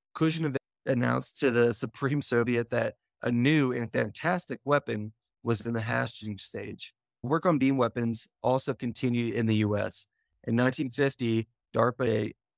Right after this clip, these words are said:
initiated a top secret code project called Codenamed Seesaw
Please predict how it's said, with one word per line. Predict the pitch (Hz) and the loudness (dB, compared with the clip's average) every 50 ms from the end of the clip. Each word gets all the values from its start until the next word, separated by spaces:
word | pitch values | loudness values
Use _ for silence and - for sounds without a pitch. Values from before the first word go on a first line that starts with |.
| _ _ - | _ _ -6
initiated | 107 110 117 143 165 - - 135 120 110 110 107 | -4 -2 0 0 0 0 0 0 0 0 0 -2
a | 104 | -4
top | 95 - - 117 120 - | -2 0 0 0 0 -2
secret | - 143 123 - 127 117 104 - _ _ _ _ - | -4 -6 -4 -2 -2 -4 -4 -6 _ _ _ _ -4
code | - 123 113 110 110 110 - _ _ | 0 2 2 2 2 0 -2 _ _
project | - 123 123 117 104 110 104 101 - - _ _ _ _ _ _ _ | 0 2 2 2 2 0 -4 -4 -6 -10 _ _ _ _ _ _ _
called | - 120 107 107 101 - _ - | -2 0 0 0 0 -4 _ -2
Codenamed | 127 127 143 143 135 120 117 117 117 117 117 - _ _ _ _ | 0 2 2 2 0 -2 -2 -2 -2 -4 -6 -10 _ _ _ _
Seesaw | - - - 143 131 120 - 110 104 101 98 98 | -6 -2 0 0 0 0 0 -4 -4 -4 -6 -10